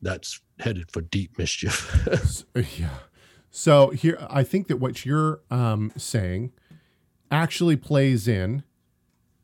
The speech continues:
Speaker 2: to, um, hang on just a sec. Uh, M-, Mike, uh, if you're still on, I'm gonna send you an email that just came in. Um, I think what you're saying actually plays into my, to my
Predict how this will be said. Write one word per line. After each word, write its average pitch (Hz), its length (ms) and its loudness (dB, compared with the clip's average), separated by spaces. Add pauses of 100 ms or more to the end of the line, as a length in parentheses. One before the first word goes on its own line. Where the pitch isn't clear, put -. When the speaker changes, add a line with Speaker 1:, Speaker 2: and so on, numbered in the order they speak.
(220)
Speaker 2:
to, 135 640 2 (2250)
um, 110 500 0 (480)
hang 110 140 -4
on 95 80 -4
just 95 180 -8
a 101 60 -4
sec. - 140 -8
Uh, - 140 -14
M-, 120 200 -12
Mike, 131 720 -2
uh, 117 240 -2
if 110 120 -8
you're 135 100 -2
still 117 280 -2
on, 110 320 0
I'm 107 160 -4
gonna 101 180 -2
send 104 200 -2
you 95 80 -2
an 95 100 -4
email 98 280 -4
that 92 100 -8
just 92 160 -10
came 95 240 -6
in. 98 140 -6 (800)
Um, 139 400 2
I 151 100 0
think 214 260 -4
what 139 260 -2
you're 170 100 2
saying 151 280 0
actually 123 280 2
plays 117 320 2
into 101 160 0
my, 104 340 0 (220)
to 127 100 -2
my 117 340 2